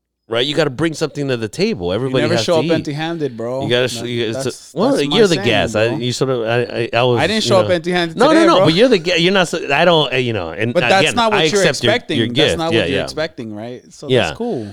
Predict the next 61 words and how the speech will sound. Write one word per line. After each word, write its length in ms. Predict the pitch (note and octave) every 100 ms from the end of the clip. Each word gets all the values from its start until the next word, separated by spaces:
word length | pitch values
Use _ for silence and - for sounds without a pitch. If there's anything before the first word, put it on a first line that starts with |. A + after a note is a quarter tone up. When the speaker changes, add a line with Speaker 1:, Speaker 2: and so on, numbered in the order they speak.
| -
Speaker 1:
Yeah, 260 | - A#3+ D#3
but 160 | B2+
like 160 | C3 B2+
I 60 | C3
said, 240 | - C#3
it's 180 | A2 -
like 200 | A#2 G2+
you're, 260 | A#2 B2+ A2+
you're, 200 | A#2 A#2 F#2+
you're 100 | G#2+
bringing 320 | A2+ C3 D3+ C3
something 160 | B2+
to 40 | A#2+
the 60 | G#2+
table, 320 | D3+ D#3+ A2+
and 120 | A2+
that's, 360 | B2+ D#3 - - _
I 160 | B2 C3+
feel 180 | D#3+
like 180 | C3 A2+
that's 300 | A2 A#2 -
where, 320 | A2 G#2 F#2+ - _ _ _ _ _ _ _ _ _ _ _ -
um, 320 | G2 F#2 F2+
'cause 140 | -
a 60 | A2
lot 180 | A#2 B2+
of 60 | A#2+
people 180 | A#2
were 100 | A#2
like, 140 | G#2+ F#2+
"Hey, 240 | C3+ C#3
like, 180 | A2+ G2
I 100 | A2
used 180 | D3+ D3
to 60 | C3
have 140 | A2
to 80 | F#2
lie, 300 | E2+ F2+ G2+
like, 160 | E2+ -
hey, 120 | G#2
I've 100 | A2
been 120 | G2+
doing 120 | G#2
comedy 340 | - G#2 F#2 E2
this 220 | F#2 -
long," 340 | E2+ E2+ E2
because 280 | D2+ G#2 G2+
they 80 | F#2+
were 120 | F#2
like, 120 | D#2+
"Oh, 60 | F2
you 140 | F2
gotta 200 | F#2 F2+ -
earn 360 | F2+ F2+ F2+ E2
your 120 | D#2
spot." 340 | - E2+ G2+
Speaker 2:
Yeah, 120 | G#2
yeah, 100 | G2+
yeah. 160 | G2+ G2+
Speaker 1:
I 100 | -
was, 260 | A3+ F#3 D3+